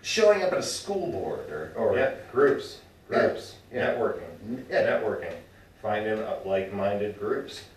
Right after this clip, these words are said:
Speaker 2: and collaborating together. That's the only way you can do it, because that's gonna branch out to other communities, other states, and we can all collaborate together with that. And the fact is, nobody wants to help.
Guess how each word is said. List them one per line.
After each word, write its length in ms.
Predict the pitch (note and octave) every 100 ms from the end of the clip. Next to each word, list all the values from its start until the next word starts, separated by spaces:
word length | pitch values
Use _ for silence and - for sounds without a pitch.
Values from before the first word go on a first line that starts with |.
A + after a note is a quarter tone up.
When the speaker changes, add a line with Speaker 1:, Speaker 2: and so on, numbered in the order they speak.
| -
Speaker 2:
and 280 | F#2+ F#2 F2+ - -
collaborating 680 | F#2 F#2+ F#2 F#2+ F#2 F#2
together. 340 | - F#2+ F2+ -
That's 220 | - -
the 160 | G2+ G2+
only 160 | -
way 240 | G#2 G2 F#2+
you 60 | G2+
can 120 | F#2+
do 140 | F2+
it, 120 | E2 -
because 280 | - F#2
that's 200 | F#2 F#2
gonna 180 | F#2+ F#2+ F#2+
branch 340 | F#2+ G2 G2
out 220 | G#2 G2+ G2+
to 100 | F#2+
other 160 | -
communities, 560 | G2+ G3 G2+ G#3 - -
other 240 | G2 F#2+ -
states, 440 | - G2 G#2+ -
and 120 | -
we 100 | -
can 160 | - F#3+
all 420 | - - F#3+ - - - -
collaborate 560 | F#2 F2 F2 F2+ F2+
together 320 | - - F2+ -
with 140 | - -
that. 240 | - - - - -
And 320 | F#2+ F#2 F2+ -
the 80 | F#2+
fact 380 | G#2+ A2 A2 G2+
is, 320 | F#2 F2 - A2
nobody 720 | G#2+ A2+ A2 G#2 G2 - - - - - G#2
wants 340 | G2+ - -
to 60 | -
help. 380 | - F#3+ -